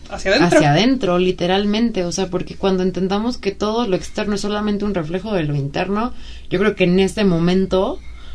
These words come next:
Speaker 2: nos vamos a dejar de pelear con lo externo, vamos
Speaker 1: Sí,
Speaker 2: a
Speaker 1: con lo que
Speaker 2: dejar de,
Speaker 1: pasa afuera.
Speaker 2: de dualizar esto, ¿no? O sea, es,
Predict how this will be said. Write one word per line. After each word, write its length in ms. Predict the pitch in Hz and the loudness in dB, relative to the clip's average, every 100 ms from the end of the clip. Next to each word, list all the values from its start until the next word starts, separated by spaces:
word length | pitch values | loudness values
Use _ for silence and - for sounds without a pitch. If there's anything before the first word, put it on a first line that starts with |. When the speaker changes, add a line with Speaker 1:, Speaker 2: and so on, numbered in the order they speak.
| - | -6
Speaker 2:
nos 80 | 160 | -2
vamos 180 | 180 202 | 0 2
a 60 | 185 | 2
dejar 240 | 170 175 | 2 2
de 80 | 185 | 2
pelear 340 | 160 156 160 | 4 2 2
con 220 | 175 170 | -2 0
lo 280 | 143 131 127 127 | 2 2 0 -4
externo, 720 | 147 147 - - 165 151 135 123 | -6 -8 -6 -2 0 0 -2 -4
vamos 260 | 151 160 | -4 -2
Speaker 1:
Sí, 60 | 170 | -2
Speaker 2:
a 60 | 160 | -2
Speaker 1:
con 80 | - | 0
lo 80 | 147 | 0
que 60 | |
Speaker 2:
dejar 280 | 156 156 - | -2 0 0
de, 100 | 165 | 0
Speaker 1:
pasa 300 | 160 190 175 - - | 2 2 0 -4 -14
afuera. 360 | 170 - 180 - | -10 -6 -8 -8
Speaker 2:
de 200 | - 170 | 2 4
dualizar 680 | 160 165 160 151 147 165 160 | 6 6 6 4 4 2 2
esto, 360 | 170 - - 135 | 2 0 -4 -2
¿no? 320 | 135 160 175 | -2 -2 -4
O 60 | |
sea, 360 | 147 165 160 139 - - - - | -6 -2 -2 -2 -6 -14 -16 -8
es, 240 | 170 - | -6 -6